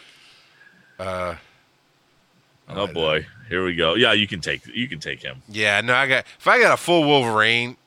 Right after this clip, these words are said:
Speaker 1: and even if
Speaker 2: Yeah.
Speaker 1: I'm facing three people, if I got a full Wolverine, good chances are I'm gonna win this fight.
Speaker 2: Yeah. And, uh, so the other thing about Quake is, like, literally, I will never use her second ability.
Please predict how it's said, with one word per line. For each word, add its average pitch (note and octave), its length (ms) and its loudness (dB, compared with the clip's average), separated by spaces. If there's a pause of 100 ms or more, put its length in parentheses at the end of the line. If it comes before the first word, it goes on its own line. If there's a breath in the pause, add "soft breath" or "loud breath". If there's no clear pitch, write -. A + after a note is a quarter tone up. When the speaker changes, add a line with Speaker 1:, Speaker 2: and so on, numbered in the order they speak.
(200)
Speaker 1:
and C3 160 2
even E3+ 160 4
if D#3+ 80 4
Speaker 2:
Yeah. E3+ 60 4
Speaker 1:
I'm D3 80 4
facing C3 300 0
three B2 260 2
people, G2 240 -4
if G#2+ 40 -2
I C3+ 60 -2
got D#3 140 2
a G#2+ 60 2
full C#3 200 -4
Wolverine, A2 720 -4
good C3+ 260 -4
chances G2+ 320 -4
are G#2 140 2
I'm G2 60 -4
gonna E2+ 160 -12
win E2 220 -12
this D2 120 -18
fight. D#2 320 -12 (140)
Speaker 2:
Yeah. D#2+ 160 -4 (1040 soft breath)
And, A2 320 0
uh, G#2 340 2
so A2+ 520 2 (360)
the A2 220 2
other C3 160 2
thing A#2 220 -2
about G#2+ 180 0
Quake A2 460 2
is, F2+ 500 -2 (320)
like, F2+ 260 -4
literally, C3 760 2
I F#2+ 180 0
will F#2+ 160 -2
never G2 480 0
use F#2+ 400 -2
her E2 160 -2
second F2 380 -2
ability. D2 460 -2